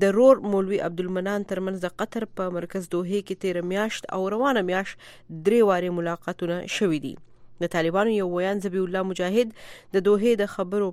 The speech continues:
په هکله امریکا غږ ته ویلي چې په دې اړه د طالبانو د سیاسي چارواکو سره تماسونه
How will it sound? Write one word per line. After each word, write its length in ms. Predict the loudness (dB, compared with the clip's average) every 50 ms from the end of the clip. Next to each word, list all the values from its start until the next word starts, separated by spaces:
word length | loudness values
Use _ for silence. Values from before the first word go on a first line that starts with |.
| -4 -6
په 140 | -6 -4
هکله 280 | -4 -6 -6 -6 -8 -8 -8 -12 -20 -20 -20 -16 -4 -2 0
امریکا 320 | 2 2 2 2 2 0 0 2
غږ 400 | 0 0 0 -2 -8 -18 -12 -6
ته 120 | -2 0 2
ویلي 240 | 2 2 2 0 -2 -4
چې 200 | -4 -4 -4 -2 -2 -2
په 80 | -2
دې 80 | 0 0 0
اړه 180 | 0 0 -2 -4 -4
د 60 | -6 -6
طالبانو 480 | -6 -6 -4 -4 -2 -2 0 0 0 -2 -2 -2 -4
د 100 | -6 -4 -4
سیاسي 360 | -4 -4 -4 -4 -8 -8 -6 -4
چارواکو 440 | -4 -2 -2 -4 -4 -4 -8 -10 -8
سره 200 | -6 -4 -4 -4 -4 -4
تماسونه 400 | -4 -4 -6 -4 -4 -2 0